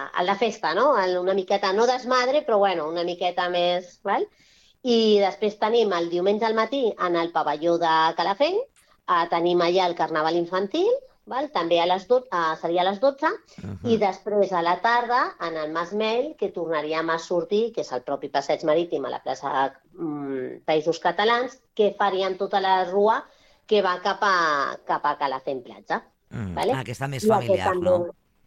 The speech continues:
Speaker 1: és molt xulo i aquest, com que el, l'horari és d'hora, perquè, clar, són, comencem,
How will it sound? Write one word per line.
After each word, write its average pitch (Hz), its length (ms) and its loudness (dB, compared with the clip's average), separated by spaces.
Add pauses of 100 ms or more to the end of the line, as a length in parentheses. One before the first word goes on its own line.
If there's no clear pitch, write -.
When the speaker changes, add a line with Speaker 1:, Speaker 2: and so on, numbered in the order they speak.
Speaker 1:
és 214 220 2
molt 208 300 2
xulo 240 540 4
i 196 140 -8
aquest, 185 240 -6
com 185 140 -8
que 180 140 -4
el, 170 120 -4 (140)
l'horari 175 320 -2
és 170 120 0
d'hora, 175 300 0
perquè, 170 240 -8
clar, 156 160 -2
són, 160 340 -8 (240)
comencem, 156 520 -2